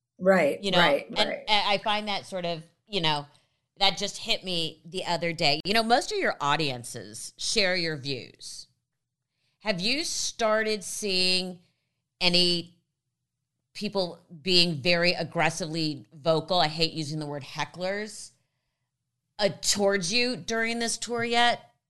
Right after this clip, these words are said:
Speaker 1: Most of my, like, hecklers come from just really drunk women in the audience who are
Speaker 2: Women?
Speaker 1: really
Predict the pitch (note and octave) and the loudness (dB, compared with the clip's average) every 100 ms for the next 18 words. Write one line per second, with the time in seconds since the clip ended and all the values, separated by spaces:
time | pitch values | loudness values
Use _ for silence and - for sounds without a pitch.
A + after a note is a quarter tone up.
0 | _ _ _ _ - - - - D#4+ G#4+ | _ _ _ _ -20 -20 -12 -2 4 6
1 | B4 B4 G#4+ F#4 D#4+ D4+ D4 C4+ A#3+ A#3+ | 6 4 4 6 6 6 4 4 2 2
2 | B3 - B3+ B3+ C#4 C4+ C4 C4 C4 C4 | 0 0 0 4 6 8 8 10 10 8
3 | - - A#3+ A#3 B3+ A3 A3+ A3 G#3 A3 | 2 -2 0 0 0 2 2 0 2 4
4 | A#3+ A#3+ G#3 G3+ F#3 F#3 F#3 F3 D#3+ D#3+ | 6 4 4 4 4 4 2 2 0 -2
5 | D#3+ E3 D#3+ E3+ E3+ E3+ F3 C#4+ B4 F#3+ | 0 2 4 4 4 2 2 2 4 6
6 | F#3+ F#3+ G#3+ G#3 G3 | 4 4 2 2 0